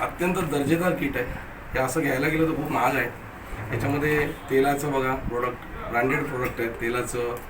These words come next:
आपलं तिळाचं तेल आहे, भीमसेनी कापूर आहे, हे घी दिया आहे, कुठेच तुम्हाला मार्केटमध्ये मिळणार नाही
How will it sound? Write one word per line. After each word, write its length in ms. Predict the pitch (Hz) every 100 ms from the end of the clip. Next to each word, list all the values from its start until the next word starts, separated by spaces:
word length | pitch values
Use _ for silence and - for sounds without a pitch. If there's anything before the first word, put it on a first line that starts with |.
| - -
आपलं 360 | - - 113 104 113
तिळाचं 300 | 127 131 131
तेल 240 | 127 127
आहे, 180 | 110 110 - - - - - -
भीमसेनी 400 | 107 107 113 -
कापूर 400 | - - 117 120
आहे, 140 | 113 107 101 - - - - -
हे 140 | 127
घी 200 | 135 135
दिया 240 | 156 160 143
आहे, 140 | 135
कुठेच 340 | - 160 180 -
तुम्हाला 240 | 156 156
मार्केटमध्ये 500 | 139 135 135 135 131
मिळणार 280 | 123 117 120
नाही 220 | 107 113